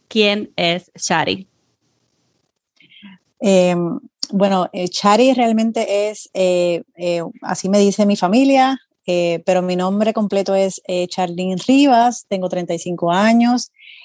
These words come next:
Speaker 2: eh, bueno, pues soy de Puerto Rico, llevo viviendo aquí en Florida aproximadamente seis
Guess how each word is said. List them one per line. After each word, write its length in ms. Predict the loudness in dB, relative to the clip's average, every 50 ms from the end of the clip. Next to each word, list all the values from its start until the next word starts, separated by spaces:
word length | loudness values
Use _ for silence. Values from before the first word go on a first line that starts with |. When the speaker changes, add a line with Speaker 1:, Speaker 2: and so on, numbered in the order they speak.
| _ _
Speaker 2:
eh, 460 | 0 2 4 4 6 4 4 2 0 0
bueno, 180 | -2 -2 -2 -4
pues 140 | -6 -10
soy 140 | -8 -10 -6
de 120 | -6 -6 -4
Puerto 300 | -4 -4 -2 -2 -2 0
Rico, 640 | 0 0 0 0 -2 -2 0 0 2 2 2 0
llevo 260 | 0 0 2 2 2
viviendo 320 | 2 0 0 -2 -2 -2 -4
aquí 400 | -4 -4 -4 -4 -4 -4 -4 -6
en 320 | -8 -8 -8 -8 -8 -10
Florida 880 | -8 -2 0 2 4 4 6 6 6 4 4 4 2 2 0 -2 -4 -8 -14 _ _ _ _ _ _ _ _ _ _ _ _
aproximadamente 1080 | -8 -8 -8 -8 -8 -6 -4 -2 0 2 2 2 2 0 0 0 0 0 2 2 0
seis 260 | 0 -2 -2 -4 -4